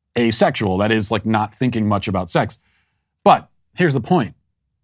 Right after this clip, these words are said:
That's not an actual identity, okay? It's not a label that you want them to take on. I don't want my kids to, my kids to go around actually saying, "I am asexual," and they have an asexual pride flag.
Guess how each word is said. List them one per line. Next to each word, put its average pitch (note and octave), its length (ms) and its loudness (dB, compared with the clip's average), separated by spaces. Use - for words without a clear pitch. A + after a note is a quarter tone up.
That's D#3 260 2
not F3+ 200 6
an D#3 80 2
actual C#3+ 680 2
identity, A#2+ 1000 0
okay? B2 240 0
It's B2+ 160 -4
not F3+ 180 6
a D#3 60 6
label B2 880 0
that - 100 -2
you C3 100 2
want D3+ 220 4
them D3 140 0
to A2 80 -2
take C3 320 -4
on. B2 420 0
I - 40 0
don't B3 100 6
want B3+ 140 6
my D#3+ 100 6
kids E3 400 0
to, D3+ 180 -4
my C3 300 6
kids D#3+ 280 -2
to C3 60 -2
go D#3 120 6
around C#3+ 180 6
actually C#3 300 2
saying, D#3+ 280 2
"I A3 140 6
am A3+ 100 4
asexual," E3+ 560 2
and G2+ 80 0
they B2+ 40 4
have D3 100 4
an D3 140 0
asexual E3+ 440 2
pride G3 240 2
flag. G2 160 -4